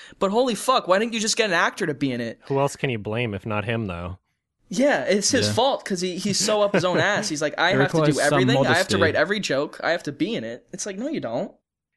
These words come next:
Speaker 2: Yeah.
Speaker 3: Yeah.
Speaker 2: Family Guy was funny to me when I was younger. And then even when I was younger, as soon as they came back from being canceled, I thought that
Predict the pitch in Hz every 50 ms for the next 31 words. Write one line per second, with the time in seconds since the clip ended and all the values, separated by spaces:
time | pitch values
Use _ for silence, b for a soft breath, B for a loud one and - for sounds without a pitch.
0 | _ - - 135 143 143 131 - 120 113 110 107 107 107 107 104 B B B B
1 | B B - 180 180 185 180 165 165 165 160 160 156 156 156 156 151 143 139 139
2 | 147 139 127 - - - 143 135 131 120 - 139 131 120 113 113 110 107 107 107
3 | 101 110 107 107 107 104 107 104 104 104 104 104 107 - _ _ _ _ _ _
4 | _ _ _ _ _ _ _ - 147 143 147 151 151 156 160 185 196 160 156 147
5 | 143 143 139 135 135 127 123 113 101 123 123 123 123 113 113 110 110 110 - -
6 | 139 131 127 123 117 120 120 117 113 110 110 110 - _ _ - - 135 117 107
7 | 101 107 107 107 107 - - 120 110 104 107 104 101 101 - - 104 101 98 -
8 | - 101 95 92 98 95 98 98 _ _ _ _ _ - 104 98 - - 101 92